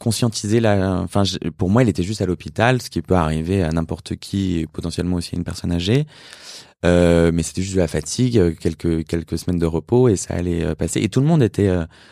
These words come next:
ok avec, enfin, avait cette idée-là en tête. Euh, et vraiment rien, euh, rien pouvait, euh, laisser, euh, présager ça. Et donc, elle m'appelle un matin.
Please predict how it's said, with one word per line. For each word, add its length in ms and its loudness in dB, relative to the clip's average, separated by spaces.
ok 220 0
avec, 240 4
enfin, 400 0
avait 220 4
cette 280 -4
idée-là 380 2
en 80 0
tête. 320 -2
Euh, 640 4
et 80 -2
vraiment 260 2
rien, 580 2
euh, 320 -2
rien 420 2
pouvait, 380 2
euh, 320 2
laisser, 320 -4
euh, 200 0
présager 340 0
ça. 260 -2
Et 120 6
donc, 200 4
elle 100 6
m'appelle 320 2
un 100 2
matin. 480 0